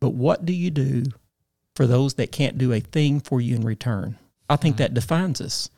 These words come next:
Speaker 1: And, and I think that's the thing about public service is that a lot of people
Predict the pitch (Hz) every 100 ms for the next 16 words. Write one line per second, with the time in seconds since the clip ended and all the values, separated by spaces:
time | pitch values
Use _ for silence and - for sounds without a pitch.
0 | _ _ _ _ - 139 127 - 143 151
1 | 208 185 117 156 - 131 143 123 120 113
2 | - - 147 120 - - 165 120 120 -
3 | 120 123 123 120 113 123 170 175 - 180
4 | - 131 120